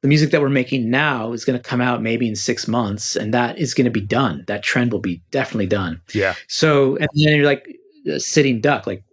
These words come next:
Speaker 1: no one's gonna be interested in this thing. And, and frankly, I think the artist needs to,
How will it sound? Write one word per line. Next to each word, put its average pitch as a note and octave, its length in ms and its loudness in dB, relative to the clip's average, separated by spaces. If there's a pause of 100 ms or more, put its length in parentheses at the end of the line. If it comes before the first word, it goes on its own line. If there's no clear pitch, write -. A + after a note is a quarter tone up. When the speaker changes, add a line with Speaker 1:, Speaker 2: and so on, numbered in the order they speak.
(100)
Speaker 1:
no A2+ 180 -4
one's A2+ 240 -2
gonna G#2+ 140 0
be G2+ 160 -2
interested G2+ 600 -6 (100)
in G2+ 400 -2 (400)
this - 200 -4
thing. G#2+ 280 0
And, B2 180 2 (300)
and D#3+ 160 4
frankly, E3 720 4 (400)
I B2+ 100 -2
think D#3 220 4
the D3 120 4
artist C#3+ 480 2
needs C3 380 4 (120)
to, B2+ 540 4